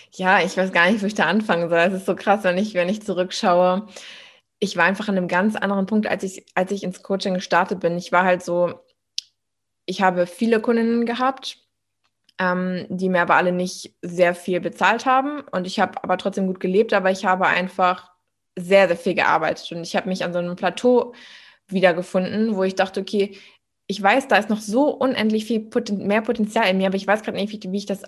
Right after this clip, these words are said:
ausleben soll, weil ich kann nicht mehr Kundinnen annehmen. Das geht einfach nicht. Ich arbeite <laughs> schon Tag und Nacht gefühlt. Und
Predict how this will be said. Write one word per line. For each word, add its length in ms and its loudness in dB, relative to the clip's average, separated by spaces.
ausleben 580 -2
soll, 380 0
weil 120 -8
ich 120 -14
kann 280 2
nicht 180 -2
mehr 140 0
Kundinnen 420 0
annehmen. 300 0
Das 180 -8
geht 160 2
einfach 280 0
nicht. 240 -6
Ich 80 2
arbeite 260 2
<laughs> 20 -8
schon 160 -2
Tag 240 0
und 100 -4
Nacht 240 -4
gefühlt. 440 -6
Und 580 2